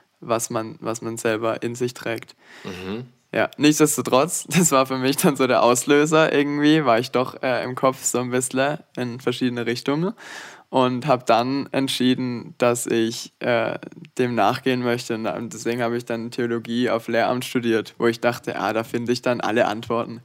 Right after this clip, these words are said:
Speaker 1: die,
Speaker 2: Mhm.
Speaker 1: die ich jetzt so offen hab. Ähm, da wird viel, wird dann alles beantwortet. Und spätestens, würde ich jetzt behaupten, ähm,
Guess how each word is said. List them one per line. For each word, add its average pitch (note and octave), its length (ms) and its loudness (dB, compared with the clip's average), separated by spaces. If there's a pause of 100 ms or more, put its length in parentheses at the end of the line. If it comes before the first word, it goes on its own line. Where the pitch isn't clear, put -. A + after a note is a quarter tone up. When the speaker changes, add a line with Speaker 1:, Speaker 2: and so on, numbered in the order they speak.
(540)
Speaker 1:
die, B2 400 6
Speaker 2:
Mhm. - 100 -6
Speaker 1:
die D#3+ 120 6
ich D3+ 180 4
jetzt D3+ 200 2
so C3+ 160 4
offen B2+ 320 2
hab. B2+ 200 4 (300)
Ähm, A#2+ 500 4 (480)
da A2+ 400 4
wird B2 140 -2
viel, A#2+ 420 0
wird B2 180 -2
dann A#2+ 100 0
alles A#2+ 260 0
beantwortet. A2+ 720 0
Und A#2 320 -8 (160)
spätestens, D3+ 800 2
würde C3 140 2
ich C#3 60 4
jetzt C3 200 -2
behaupten, A#2+ 600 0 (680)
ähm, B2 460 4